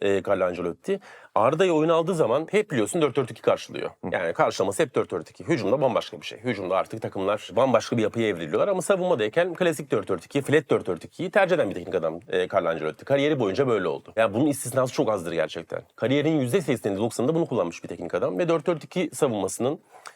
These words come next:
Speaker 1: e, blok savunmasının bazı pozisyonlardan beklediği şeyler var. Arda'yı geçtiğimiz sezon oyuna soktuğu maçlarda şunu yaptığını görüyorduk.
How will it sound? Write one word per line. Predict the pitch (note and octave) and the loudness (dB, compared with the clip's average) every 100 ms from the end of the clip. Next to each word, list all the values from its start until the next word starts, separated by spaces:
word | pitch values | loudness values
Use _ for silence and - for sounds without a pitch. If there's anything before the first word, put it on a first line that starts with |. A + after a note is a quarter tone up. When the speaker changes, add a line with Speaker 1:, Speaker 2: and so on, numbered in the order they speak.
| _ | _
Speaker 1:
e, | A2+ B2 | 2 4
blok | D#3 | 2
savunmasının | - G#2 F#2 F2+ G#3 F#3+ | 2 0 0 -4 0 2
bazı | E3+ A2 D3 F#3+ | 2 2 0 2
pozisyonlardan | C#3 A#2+ A2+ G#2+ F3+ | 0 2 2 4 2
beklediği | E3+ D3+ C#3 F3+ | 2 0 -2 2
şeyler | D3 B2+ A#2+ | 2 4 2
var. | - - | -4 -2
Arda'yı | A2+ F#3 G#3 F3+ E3+ F3 A2+ | 2 4 2 0 0 -2 -2
geçtiğimiz | B2 - D3+ G3+ F#3+ | -2 0 -2 -2 0
sezon | C#3+ A2+ A#2 | 0 0 0
oyuna | A#2 A#2+ | 0 0
soktuğu | C3+ A#2+ _ B2+ A#2 | -2 -4 _ 0 2
maçlarda | G#2+ - G2+ A2 | 0 2 0 0
şunu | F3+ E3 E3 | -2 2 2
yaptığını | A#2+ - G2+ | 2 0 -2
görüyorduk. | F2 D#2 C#2+ - | 0 -2 -4 -12